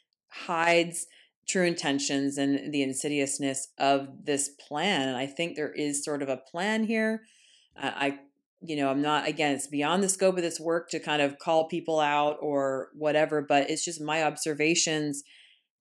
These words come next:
and my assumptions. Okay. So I could be in the wrong direction. I'm not a hundred percent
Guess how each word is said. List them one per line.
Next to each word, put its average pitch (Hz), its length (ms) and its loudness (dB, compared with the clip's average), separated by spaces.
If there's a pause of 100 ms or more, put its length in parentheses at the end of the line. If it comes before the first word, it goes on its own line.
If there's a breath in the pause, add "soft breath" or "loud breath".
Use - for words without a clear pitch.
and 139 560 2 (120)
my 147 280 2
assumptions. - 1080 -2
Okay. 139 520 2 (760 loud breath)
So 170 180 4
I 147 200 8
could 165 200 -2
be 156 140 0
in 151 80 0
the 143 80 -2
wrong 147 260 0
direction. 139 640 -2
I'm 135 120 -2
not 139 140 2
a 139 40 -4
hundred 135 240 -4
percent 131 320 -6